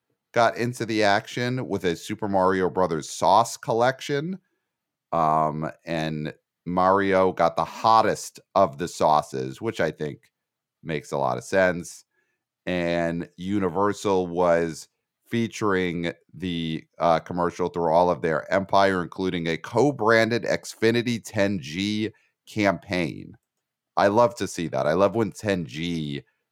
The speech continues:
gets involved in the promotions. And of course, Universal theme parks across the globe, attendees were treated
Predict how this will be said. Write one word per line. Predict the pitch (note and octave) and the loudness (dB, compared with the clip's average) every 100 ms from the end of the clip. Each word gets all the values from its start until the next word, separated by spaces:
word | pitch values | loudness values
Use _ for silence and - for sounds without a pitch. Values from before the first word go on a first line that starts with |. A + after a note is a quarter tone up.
| _ | _
gets | F2 E2 - | -2 -2 -2
involved | D2+ C#2 D2+ D2 C#2 C2 B1 - - _ _ _ _ | -6 0 4 4 4 0 -4 -14 -20 _ _ _ _
in | F#2+ F2 D2+ | -2 -2 -2
the | D#2+ C#2+ | -6 -8
promotions. | - F#2 A2+ A2+ G2+ F#2 | -4 2 2 2 -4 -6
And | - G#2+ | 0 2
of | A2 F2+ | 2 0
course, | - F#2+ F2+ F2 - - _ _ _ _ _ | 0 4 4 2 -4 -20 _ _ _ _ _
Universal | F2+ A2 C3 A2 A2+ G#2+ F#2+ | -4 0 2 4 4 2 -2
theme | - G#2 E2+ | -2 -4 0
parks | F2+ E2 - | 0 0 -4
across | - - F#2+ G2 G2+ | -16 -2 2 4 2
the | - E2+ | -4 -10
globe, | - E2+ G2 G2 F2+ | -4 4 6 6 2
attendees | E2+ - C#3+ A2 G#2 | -4 -2 -2 -2 -6
were | F2 | -8
treated | D#2+ - A2 A2+ A2 - | -8 -4 0 0 0 -4